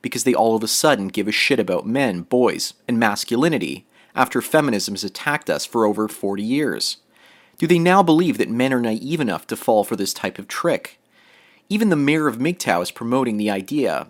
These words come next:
that the enemy of my enemy is my friend, and that anti-feminist women should be supported because they attack feminist women as well. I've seen Karen Strawn get angry and debate feminists in person before,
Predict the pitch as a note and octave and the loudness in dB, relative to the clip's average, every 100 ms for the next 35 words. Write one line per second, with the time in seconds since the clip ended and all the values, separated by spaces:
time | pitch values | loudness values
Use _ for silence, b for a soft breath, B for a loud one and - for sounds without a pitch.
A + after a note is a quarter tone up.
0 | _ A#2 - - C3+ C3+ A#2 G#2+ G#2+ G2+ | _ -10 -8 -4 -2 0 0 -2 0 -2
1 | F#2 C#3+ A2+ E2 G2 A2 G#2 - D3 B2 | 0 -2 -2 -4 -6 -6 -6 -6 -6 -6
2 | D2 - b b b b C#3+ A#2+ - D#3 | -8 -16 b b b b -4 -2 0 0
3 | D3+ - C#3+ C3 A2+ - C#3+ C#3+ G2+ - | 0 -4 -2 -2 -2 -2 -2 -2 -2 -6
4 | G#2+ G#2+ - - - F3 B2 E2 G2 - | -6 -6 -6 -10 -2 0 0 -2 -8 -10
5 | A#2+ A#2+ - A2+ G2+ - B2+ A#2+ G2 F2+ | -4 -4 -2 -2 -2 -2 -6 -4 -4 -6
6 | - F2 F2 G2 B2 C#3+ A#2+ - - _ | -8 -8 -8 -8 -2 0 0 -2 -10 _
7 | b b b b b b G#3+ - A3 D#3+ | b b b b b b 2 4 2 0
8 | - D3 B2+ - E3 D#3 G2+ A2 - B2+ | 0 0 0 -2 0 0 0 -2 -4 -2
9 | C#3 C#3 G#2+ F#2 G2 A#2 - G2 F#2 - | -2 -2 -2 -2 -4 -4 -2 -4 -2 0
10 | C#3+ G#2+ - A2 G#2+ - D#3 - A2 F2+ | 0 0 -4 -4 -6 -6 -6 -4 -4 -6
11 | - D2 G#1+ | -6 -6 -6